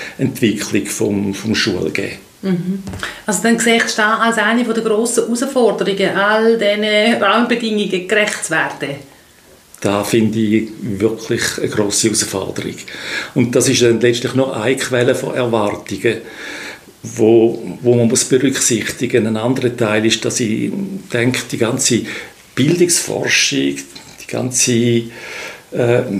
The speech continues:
Speaker 1: Entwicklung von der, von der Lehrerbildung hat schon dorthin geführt, dass man mit, mit viel mehr Bewusstheit und viel mehr fachlichen, wissenschaftlichen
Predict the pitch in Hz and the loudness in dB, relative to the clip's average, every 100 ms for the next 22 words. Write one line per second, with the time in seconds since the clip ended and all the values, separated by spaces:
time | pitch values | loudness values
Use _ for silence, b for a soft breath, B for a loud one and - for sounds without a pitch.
0 | - 127 120 - 143 147 - 127 127 - | -4 -2 -2 2 2 2 2 2 2 2
1 | - 120 127 113 113 123 117 131 170 165 | 2 2 4 2 2 2 4 4 4 2
2 | 123 123 139 139 147 - - - 107 107 | 0 0 0 2 0 -2 -12 -12 -10 -8
3 | - 160 - 196 - 156 - - - 143 | -4 -2 0 -2 -2 -2 -2 -6 0 4
4 | 147 147 131 120 - 135 117 117 117 113 | 4 2 2 2 2 4 4 6 4 0
5 | B B B B B - - - - - | B B B B B -18 -18 -14 -12 -14
6 | - - 403 - - - - - - 135 | -16 -16 -16 -16 -20 -12 -8 -6 -2 0
7 | 120 - 135 131 - 170 165 139 143 143 | 0 0 0 0 0 2 4 4 6 4
8 | 143 120 147 180 - 160 156 156 156 123 | 4 4 4 2 0 0 2 2 2 0
9 | 117 - 139 139 139 131 143 147 135 131 | 0 -4 -4 -2 0 0 -2 -2 0 2
10 | 123 - - - - 127 151 - - 151 | 0 -4 -8 -10 -6 -4 -2 -4 -2 0
11 | 147 - 135 135 131 131 117 131 147 160 | 0 -2 0 2 4 2 2 0 2 2
12 | 135 127 127 - - 123 - 123 | 2 2 -2 -4 -4 -2 0 0